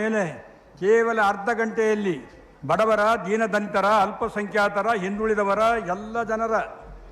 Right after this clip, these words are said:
ಸರ್ವತೋಮುಖ ಅಭಿವೃದ್ಧಿಗಾಗಿ ಚಿಂತನೆ ಮಾಡಿರ್ತಕ್ಕಂಥ,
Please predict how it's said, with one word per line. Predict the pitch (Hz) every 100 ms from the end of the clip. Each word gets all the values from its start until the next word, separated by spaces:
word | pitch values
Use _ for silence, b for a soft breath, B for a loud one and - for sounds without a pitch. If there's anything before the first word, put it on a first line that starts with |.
| - - -
ಸರ್ವತೋಮುಖ | 165 220 233 233 226 220 220
ಅಭಿವೃದ್ಧಿಗಾಗಿ | 202 226 202 220 220 214 208 -
ಚಿಂತನೆ | 220 220 233 226
ಮಾಡಿರ್ತಕ್ಕಂಥ, | 220 214 190 202 202 170